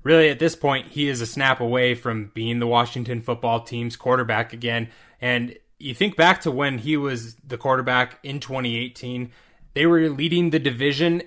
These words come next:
and looking at, you know, a potential playoff spot. So and, you know, best of luck to Alex.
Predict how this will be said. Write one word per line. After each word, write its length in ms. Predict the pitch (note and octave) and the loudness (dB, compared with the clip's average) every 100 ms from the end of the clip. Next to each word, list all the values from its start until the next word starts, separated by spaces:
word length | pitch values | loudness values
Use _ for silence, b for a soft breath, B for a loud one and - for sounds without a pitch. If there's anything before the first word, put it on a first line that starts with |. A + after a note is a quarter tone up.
| - | -6
and 440 | C3 C3 B2 B2 | -2 -2 -2 -6
looking 380 | A#2 C#3+ D#3 C#3+ | -6 -4 -2 -2
at, 280 | C#3 C3+ - | 0 -2 -6
you 120 | B2+ | -8
know, 160 | B2+ D3 | -4 -4
a 40 | |
potential 400 | - - C#3 D#3 | -4 -6 -2 -4
playoff 500 | - C3 F3 D#3 A2+ | -2 0 4 4 2
spot. 460 | - B2+ A2+ A#2 - | -4 0 0 -2 -6
So 380 | C#3 A#2+ A#2 B B B | -2 -2 -2 B B B
and, 120 | A#2 | -8
you 60 | A2+ | -6
know, 140 | A2+ | -6
best 300 | G#2+ D#3 F3 | -2 -2 0
of 100 | F3+ | 0
luck 200 | D3 D3 - | 0 -2 -4
to 120 | C3 | 0
Alex. 460 | C3+ C3+ C3 - | 4 4 2 -4